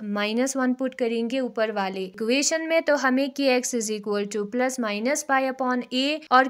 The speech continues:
के वाई is equal to plus minus pi upon A मिलेगा, जो कि हमें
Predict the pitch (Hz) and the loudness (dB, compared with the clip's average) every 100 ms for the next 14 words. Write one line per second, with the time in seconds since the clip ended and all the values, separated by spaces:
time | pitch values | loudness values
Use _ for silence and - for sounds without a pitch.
0 | 262 311 285 269 262 240 220 208 214 220 | 0 0 6 4 6 0 -2 -4 0 -2
1 | 220 285 330 339 262 240 247 233 220 240 | 0 -2 0 -2 2 2 2 -2 -2 -2
2 | 294 - 233 220 208 208 208 208 247 285 | -4 -2 0 0 -2 -4 -6 -4 -2 0
3 | 269 247 254 277 294 233 220 214 254 226 | 0 0 0 0 -2 0 -4 -4 -6 -4
4 | 214 | -2